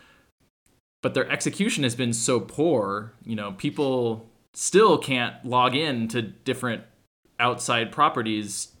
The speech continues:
you know, two years later with their Outside Plus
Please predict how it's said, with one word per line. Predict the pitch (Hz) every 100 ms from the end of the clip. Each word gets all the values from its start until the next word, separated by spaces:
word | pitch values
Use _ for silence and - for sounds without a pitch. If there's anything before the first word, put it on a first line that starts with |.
| -
you | 120
know, | 104
two | 98 -
years | 131 117 110 104
later | 123 127 107 98 92
with | 107 107 - _ _
their | - 98
Outside | 101 101 104 95 95
Plus | 98 95 - - -